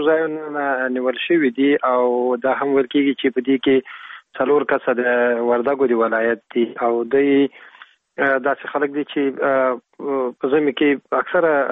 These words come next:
افغاني طالبان، آه، د هوا د سړښت له امله په افغانستان کې چې جګړې کمې شي، دوی پاکستان ته راسي، ځینې یې دوباره، آه، خپل کتابونه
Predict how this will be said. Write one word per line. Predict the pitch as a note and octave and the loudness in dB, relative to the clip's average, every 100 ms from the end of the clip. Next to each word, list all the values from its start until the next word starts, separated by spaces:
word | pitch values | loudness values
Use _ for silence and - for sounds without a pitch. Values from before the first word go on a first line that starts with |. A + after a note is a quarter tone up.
| C3 | 0
افغاني | B2 B2+ C3+ | 0 -2 0
طالبان، | C3 B2 B2 C3 C3 B2+ _ _ _ _ _ _ - | -2 -2 -2 -2 0 -4 _ _ _ _ _ _ -4
آه، | C3 B2 A#2+ | -2 0 0
د | A#2+ B2 A#2+ A#2+ A#2 B2 B2+ | 2 2 0 -4 -8 -4 0
هوا | B2+ B2+ B2 A#2+ A#2 | 2 2 0 0 -2
د | A#2+ - | -6 -4
سړښت | B2 B2 - | -2 -2 -4
له | B2 | -4
امله | B2 B2 A2 | 0 -2 -2
په | |
افغانستان | A2+ A#2+ A2+ B2 A#2+ | -4 -4 -4 -4 -4
کې | A2 | -6
چې | - A2+ | -4 -2
جګړې | A#2 B2+ - | 0 0 -2
کمې | C3 B2 | -6 -6
شي، | B2 | 0
دوی | C3 - | -2 0
پاکستان | B2 - - B2+ | -2 -2 -2 -2
ته | A#2+ B2+ | 0 -2
راسي، | B2 - B2 A2+ | -2 -2 -2 -2
ځینې | B2 B2 | -2 2
یې | A#2+ A#2 | 2 0
دوباره، | A2+ A#2+ A#2+ B2 A#2 _ _ _ _ _ _ - | -2 0 2 0 -2 _ _ _ _ _ _ -8
آه، | C3 A#2+ - | -2 -2 -2
خپل | C3 A#2+ C3 | -4 -2 0
کتابونه | A#2+ A#2+ C3 | 0 0 0